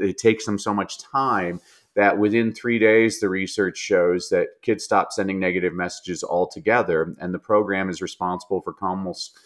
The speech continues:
completely eliminating cyberbullying in Ireland, uh, it's endorsed by the Irish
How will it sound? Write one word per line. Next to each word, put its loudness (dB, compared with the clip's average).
completely 0
eliminating 0
cyberbullying 2
in -4
Ireland, 0
uh, -2
it's -4
endorsed 0
by 4
the -2
Irish 4